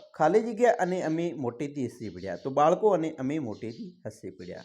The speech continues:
ખાલી જગ્યા મંડપ તૂટી પડ્યો, લગ્નનો મંડપ તૂટી પડ્યો અને બધા જ જાનૈયાઓ ભાગમ ભાગ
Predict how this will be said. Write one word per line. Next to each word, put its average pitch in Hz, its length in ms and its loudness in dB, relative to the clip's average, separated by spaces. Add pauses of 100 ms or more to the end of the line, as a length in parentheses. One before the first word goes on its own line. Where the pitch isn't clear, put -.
(760)
ખાલી 214 260 4
જગ્યા 220 520 4
મંડપ 156 380 -2
તૂટી 175 220 -4
પડ્યો, 160 420 -4
લગ્નનો 131 500 -2
મંડપ 156 380 0
તૂટી 160 220 -2
પડ્યો 156 280 -2
અને 151 220 -2
બધા 151 460 6
જ 196 100 2 (220)
જાનૈયાઓ 165 600 2
ભાગમ 131 480 -2
ભાગ 131 320 4